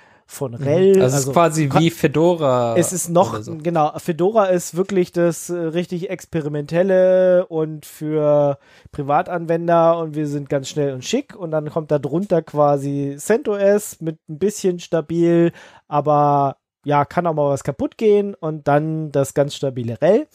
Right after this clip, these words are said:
Speaker 1: Ähm, und gut, gab immer noch Leute, die gesagt haben, „Na ja, schade, dass sie irgendwie dieses centos kaputt gemacht haben. Wir machen halt mal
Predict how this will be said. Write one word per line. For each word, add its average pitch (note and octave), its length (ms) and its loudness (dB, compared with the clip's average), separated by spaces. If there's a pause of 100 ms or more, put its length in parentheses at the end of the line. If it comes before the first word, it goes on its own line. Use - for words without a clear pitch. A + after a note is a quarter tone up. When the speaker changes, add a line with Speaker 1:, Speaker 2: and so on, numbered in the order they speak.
(720)
Speaker 1:
Ähm, F3 720 0 (320)
und E3+ 540 0 (260)
gut, F#3 280 0
gab D3+ 200 2
immer F3 140 -2
noch E3 100 2
Leute, D#3+ 240 2
die E3+ 120 -8
gesagt D3+ 280 -4
haben, D3 120 -2
„Na C#3 160 0
ja, D#3+ 380 4 (460)
schade, D3 360 -2
dass C#3+ 180 -4
sie C#3+ 80 -2
irgendwie C3+ 500 -4
dieses B2 300 -6
centos C3 320 -6
kaputt C#3 300 -8
gemacht C3 280 -6
haben. C3 220 -2
Wir B2+ 80 -6
machen B2 340 -4
halt A#2+ 240 -4
mal A#2+ 320 0